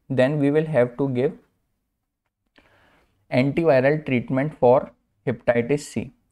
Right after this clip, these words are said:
and this will be a lifelong treatment, lifelong antivirals, so that the recurrence is prevented.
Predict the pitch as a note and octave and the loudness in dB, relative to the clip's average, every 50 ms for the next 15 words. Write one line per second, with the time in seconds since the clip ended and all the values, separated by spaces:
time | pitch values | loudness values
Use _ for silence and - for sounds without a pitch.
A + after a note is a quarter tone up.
0 | _ _ - B2 B2 A#2+ C#3 D#3+ D#3 - - D3+ C#3 B2+ A#2+ B2 D3 - - - | _ _ -2 0 2 2 2 0 0 -2 -2 0 0 0 0 -2 -4 -4 -8 -14
1 | _ - B2 B2+ A#2 A2+ A#2 B2+ D#3 D#3 - - B2 B2 C3 C#3 - - A2+ - | _ -4 -2 2 4 6 6 4 4 0 -2 -4 -2 -2 -2 -4 -8 -12 -12 -12
2 | - _ - - - - _ - _ _ _ _ _ _ _ _ _ _ _ _ | -12 _ -20 -20 -20 -20 _ -20 _ _ _ _ _ _ _ _ _ _ _ _
3 | _ _ _ _ _ _ _ _ _ _ - - A#2 G#2+ A2 A#2+ A#2+ A#2+ - A#2+ | _ _ _ _ _ _ _ _ _ _ -10 -4 -2 0 0 0 -2 -4 -4 -2
4 | A#2 B2 C#3 C#3 A#2+ A2 A2 A2+ A#2+ A2+ G#2+ - - - - - - - - _ | -2 -2 -2 -2 -4 -6 -6 -6 -6 -6 -6 -8 -10 -14 -18 -20 -20 -20 -20 _
5 | _ _ _ _ _ _ _ _ _ _ _ _ _ _ _ _ _ _ _ _ | _ _ _ _ _ _ _ _ _ _ _ _ _ _ _ _ _ _ _ _
6 | _ _ _ _ _ _ _ _ _ _ _ _ _ _ _ _ _ _ _ _ | _ _ _ _ _ _ _ _ _ _ _ _ _ _ _ _ _ _ _ _
7 | _ _ _ _ _ _ _ _ _ _ _ - C3+ C3 C3+ B2+ B2+ D#3 - - | _ _ _ _ _ _ _ _ _ _ _ -2 -2 2 2 2 2 2 0 -6
8 | - _ _ _ _ _ _ _ _ _ _ _ _ _ _ _ - C3 B2 A#2+ | -16 _ _ _ _ _ _ _ _ _ _ _ _ _ _ _ -2 -2 0 0
9 | A#2+ B2 - C3+ C#3 D3 D#3+ D#3 - E3+ F3 - - B2 G#2+ G#2+ G#2 - - - | -4 -4 -4 -4 -4 -4 -6 -6 -6 -8 -8 -6 -6 -6 -4 -4 -6 -10 -12 -16
10 | - - | -20 -20